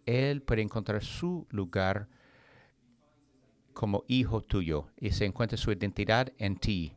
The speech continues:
y abrumado por su amor y gracia. Padre, te amamos y en tu nombre perfecto y santo oramos. Amén. Amén. Le quiero animar siguiendo an-,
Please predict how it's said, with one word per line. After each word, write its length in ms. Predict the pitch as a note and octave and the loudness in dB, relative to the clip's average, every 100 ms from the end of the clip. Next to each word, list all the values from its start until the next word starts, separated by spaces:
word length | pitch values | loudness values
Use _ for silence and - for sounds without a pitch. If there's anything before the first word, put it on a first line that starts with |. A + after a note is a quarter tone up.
| _ - - - | _ -20 -20 -10
y 220 | G#2+ G#2 | -6 -2
abrumado 640 | G2+ F#2 G2+ F#2+ A#2 B2 - | 0 2 2 4 4 2 -2
por 160 | F#2+ | -4
su 140 | - G#2 | 0 0
amor 380 | F#2 G2 G#2+ - | 2 0 -2 -4
y 80 | |
gracia. 460 | F#2+ E2 D#2 E2+ D2 - _ _ | -2 -2 -2 -4 -6 -12 _ _
Padre, 300 | - A2+ A#2+ | 0 2 2
te 140 | C3 F#2+ | -2 -2
amamos 460 | F2+ C3 E3 - - - - - - - - | 0 2 0 -4 -10 -18 -20 -20 -20 -16 -4
y 80 | |
en 80 | G2+ | -2
tu 260 | - G#2 G2 | 0 0 0
nombre 300 | G2 G2 G2+ | 0 -2 -2
perfecto 400 | G#2 G#2 A2+ A2+ | -2 -2 -2 -4
y 60 | |
santo 320 | - A#2 A2+ A#2 | 0 0 2 4
oramos. 420 | A2 A#2 A#2+ - | 6 4 2 0
Amén. 360 | A2+ A2 F#2+ - | 2 4 4 0
Amén. 420 | - A2+ F#2 D2 - _ _ - - - - _ _ - - | 0 2 2 0 -4 _ _ -20 -20 -20 -20 _ _ -20 -6
Le 160 | A#2 G#2 | 0 4
quiero 260 | C3 B2+ - | 6 6 6
animar 540 | A2 G#2 A#2 C#3 C#3+ - | 6 8 8 6 2 -4
siguiendo 640 | - - G#2+ G#2+ A#2+ C3 - | -2 2 4 4 6 4 4
an-, 240 | A2 G#2+ | 2 2